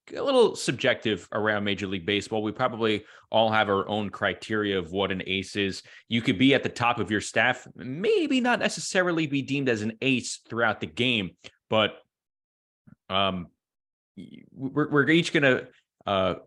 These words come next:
go around and, and pick one pitcher at a time, but we wanna give our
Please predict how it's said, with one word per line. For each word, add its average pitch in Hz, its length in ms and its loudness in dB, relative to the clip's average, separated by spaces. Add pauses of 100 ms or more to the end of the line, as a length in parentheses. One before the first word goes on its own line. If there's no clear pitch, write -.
(260)
go 127 160 4
around 107 480 2
and, 95 240 -4
and 92 140 -6
pick 113 240 -2
one 110 180 2
pitcher 107 280 0
at 95 80 0
a - 20 -6
time, 98 340 0
but 92 220 -4
we 101 60 -4
wanna 110 280 0
give 104 200 2
our 98 240 2